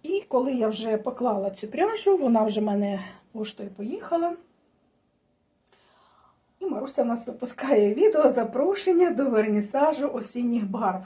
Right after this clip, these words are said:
Тому ці шкарпетки підуть у цей проєкт вернісаж осінніх барв. Я...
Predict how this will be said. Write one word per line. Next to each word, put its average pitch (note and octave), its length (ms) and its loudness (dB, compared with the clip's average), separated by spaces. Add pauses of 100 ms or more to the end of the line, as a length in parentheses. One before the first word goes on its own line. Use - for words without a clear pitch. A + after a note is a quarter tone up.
Тому B3 260 0
ці - 200 -6
шкарпетки F4 800 -6 (720)
підуть E4 880 -4 (480)
у C4+ 200 -2
цей A#3+ 300 -2
проєкт A#3 580 -4
вернісаж C#4+ 640 -6
осінніх C4 460 -2
барв. F#3+ 300 -6
Я... C4+ 140 -2